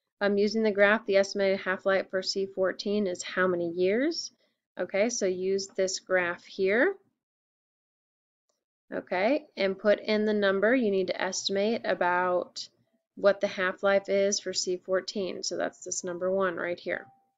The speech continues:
Okay, move the bucket slider all the way to the right. That's this right here. This will place one thousand carbon fourteen atoms onto the screen.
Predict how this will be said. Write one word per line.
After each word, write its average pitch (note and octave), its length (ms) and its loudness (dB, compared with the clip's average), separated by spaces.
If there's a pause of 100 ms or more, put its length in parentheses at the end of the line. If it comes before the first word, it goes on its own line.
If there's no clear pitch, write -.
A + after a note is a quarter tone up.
(1300)
Okay, G#3 220 4
move A#3 260 0
the C#4 80 4
bucket A#3+ 340 2
slider G3 600 4
all F#3+ 240 2
the A#3 100 2
way F#3+ 300 6
to F#3+ 120 -4
the F3 140 -2
right. F#3+ 580 -2 (120)
That's - 240 -8
this F#3 340 -2
right E3 180 -6
here. B3 380 0 (680)
This - 180 0
will G3+ 100 2
place G3 380 2
one G3+ 260 2
thousand G#3+ 440 4
carbon G3 320 0
fourteen F#3 340 -2
atoms F3 380 -4
onto F3+ 340 -6
the F#3 80 -14
screen. - 540 -10